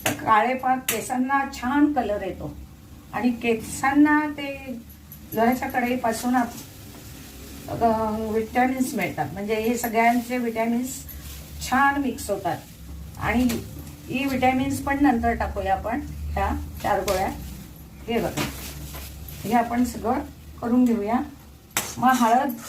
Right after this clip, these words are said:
होत आली का, अ, तेल होत आलं का मग हळद टाकायची, खूप छान कलर येतो. एवढ्याला एवढं साहित्य वापरलं तरच तेल चांगलं होतं.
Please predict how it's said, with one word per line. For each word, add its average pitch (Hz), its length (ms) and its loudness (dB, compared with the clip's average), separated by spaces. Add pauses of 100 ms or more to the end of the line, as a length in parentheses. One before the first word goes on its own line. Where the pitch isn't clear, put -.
(140)
होत 254 340 -6
आली 262 180 0
का, 277 240 0 (460)
अ, 233 120 2 (100)
तेल 262 200 2
होत 254 240 2
आलं 262 200 4
का 269 120 -2
मग 294 300 0
हळद 196 360 0
टाकायची, - 440 -10 (640)
खूप 254 400 -6
छान 233 140 2
कलर 202 320 0
येतो. 147 200 -8
एवढ्याला 254 600 2
एवढं 262 360 0
साहित्य 247 380 -4
वापरलं 254 420 2 (440)
तरच 294 360 4
तेल 233 200 0
चांगलं 170 280 -4
होतं. 101 220 -10